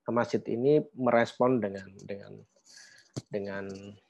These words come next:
sangat-sangat, eh, apa ya, eh, eh, sangat adaptif gitu ya.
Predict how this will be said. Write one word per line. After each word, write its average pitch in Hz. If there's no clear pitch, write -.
sangat-sangat, 98
eh, 98
apa 107
ya, -
eh, 107
eh, 110
sangat 107
adaptif 101
gitu -
ya. -